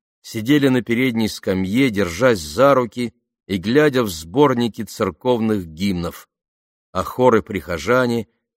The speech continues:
пели «Господь, прибежище наше из рода в род». Алфи сидел рядом с ними и чувствовал грусть и гордость одновременно. На боковой скамье, которую всегда занимала прислуга из Фарли,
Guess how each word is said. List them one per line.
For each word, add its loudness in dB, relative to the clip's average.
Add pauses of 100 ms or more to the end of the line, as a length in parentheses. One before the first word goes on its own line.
пели 2 (180)
«Господь, -2
прибежище -4
наше -2
из -12
рода 0
в -8
род». -10 (1120)
Алфи 0
сидел -4
рядом -4
с -14
ними -4 (340)
и -4
чувствовал -2
грусть -2
и -6
гордость 2
одновременно. -4 (720)
На -2
боковой 2
скамье, -2
которую -4
всегда -4
занимала -2
прислуга -4
из -6
Фарли, 0